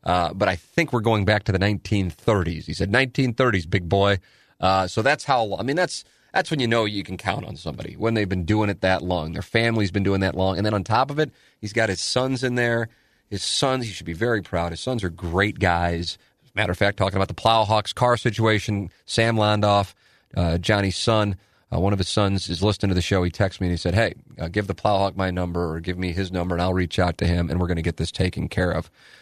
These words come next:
Uh, and that's just, that's the kind of way you operate and, and build credibility in a community. But they've been doing it for decades. They're online at londoff dot com. Anytime you wanna take a look at cars, whether it be new or pre-owned,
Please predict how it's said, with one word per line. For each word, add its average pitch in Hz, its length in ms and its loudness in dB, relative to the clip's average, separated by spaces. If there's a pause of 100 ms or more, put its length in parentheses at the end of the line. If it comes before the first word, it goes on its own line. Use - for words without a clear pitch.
(240)
Uh, 82 300 2
and 95 320 -2
that's 120 220 -2
just, - 240 -10 (160)
that's 113 220 -2
the 110 100 -6
kind 101 320 -2
of 85 120 -6
way 90 200 2
you 85 140 0
operate 87 640 0
and, 87 280 -2
and 87 180 0
build 90 300 0
credibility 87 560 2
in 82 80 0
a - 20 0
community. 85 460 0
But - 140 -4
they've 101 160 2
been 92 180 -2
doing 110 260 2
it 98 100 -4
for 98 80 0
decades. 95 640 0 (320)
They're 120 140 4
online 131 320 4
at 110 40 0
londoff 143 420 2
dot 143 200 2
com. 147 280 2
Anytime 135 340 0
you 135 60 0
wanna 131 100 0
take 127 220 -2
a - 20 -2
look 135 140 0
at - 80 -20
cars, 143 400 2
whether 117 160 0
it 110 40 -2
be 113 100 -2
new 131 240 2
or 131 80 0
pre-owned, 147 580 0